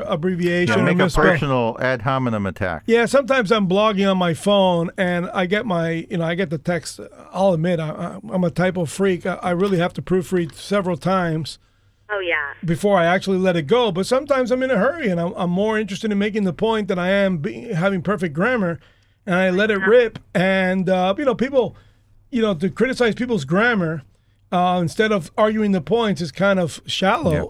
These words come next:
Speaker 2: Yeah.
Speaker 1: and liberals are, are
Speaker 2: But,
Speaker 1: the, are
Speaker 2: but,
Speaker 1: queens
Speaker 2: uh,
Speaker 1: of shallow.
Speaker 2: Sophie, Sophia, what was the point about, uh, Orwell, George Orwell's nineteen eighty-four?
Speaker 3: Well, it's kind of like a, uh, predecessor to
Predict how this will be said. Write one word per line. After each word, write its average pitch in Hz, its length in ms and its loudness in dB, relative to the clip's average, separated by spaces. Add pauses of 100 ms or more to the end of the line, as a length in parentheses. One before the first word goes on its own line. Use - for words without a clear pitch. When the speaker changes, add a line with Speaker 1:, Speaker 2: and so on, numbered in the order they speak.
Speaker 2:
Yeah. 175 120 0
Speaker 1:
and 170 180 0
liberals 208 320 2
are, 165 200 -2
are 175 120 0
Speaker 2:
But, 160 180 0
Speaker 1:
the, 151 80 -8
are - 40 -6
Speaker 2:
but, 160 180 4
Speaker 1:
queens 247 260 4
Speaker 2:
uh, 196 40 4
Speaker 1:
of 156 80 0
shallow. 160 300 2
Speaker 2:
Sophie, 180 520 0
Sophia, 151 420 -2
what 190 220 -2
was 202 240 -2
the 165 100 0
point 160 360 -2
about, 120 440 0
uh, 117 140 0
Orwell, 139 480 0
George 135 260 0
Orwell's 131 500 0 (300)
nineteen 123 400 0
eighty-four? 107 720 -4 (960)
Speaker 3:
Well, 269 260 -2
it's - 180 -12
kind 330 260 -4
of 349 120 -6
like 294 360 -6
a, 254 720 -2
uh, - 200 -8 (420)
predecessor 233 720 -2
to - 200 -6